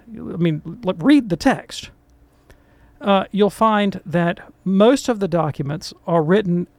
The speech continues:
as occasional documents. So, you know, Saint Paul will write a letter to the church in Rome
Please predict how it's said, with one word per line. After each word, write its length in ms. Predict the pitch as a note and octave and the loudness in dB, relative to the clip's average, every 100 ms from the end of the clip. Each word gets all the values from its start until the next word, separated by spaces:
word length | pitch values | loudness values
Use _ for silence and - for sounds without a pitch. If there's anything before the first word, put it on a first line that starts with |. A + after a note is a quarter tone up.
| _ _ | _ _
as 340 | - F#3 D3+ - | -2 -2 -2 -6
occasional 760 | E3 - - A3 G#3+ F3 E3 D3+ | -10 -8 0 2 4 2 0 0
documents. 720 | D#3+ D3+ - B2+ - - - _ _ _ _ _ _ _ _ | 0 -2 -6 -12 -14 -20 -20 _ _ _ _ _ _ _ _
So, 480 | - E3+ D#3 D3+ - | -2 2 2 0 -4
you 100 | F3 | -2
know, 120 | D#3 | -2
Saint 260 | C#3+ F#3+ - | 0 -2 -4
Paul 320 | - G3 F#3 | 2 4 6
will 160 | D#3 D3 | 2 0
write 220 | D#3 D#3 | 0 0
a 40 | |
letter 360 | C#3+ C#3 E3 D#3+ | 0 0 2 2
to 200 | - D3 | 0 -6
the 120 | C#3+ | -6
church 340 | - E3+ E3+ D#3 | -4 -2 -2 -4
in 80 | C3 | -2
Rome 440 | D#3 E3 C3+ C#3 | 2 2 2 -4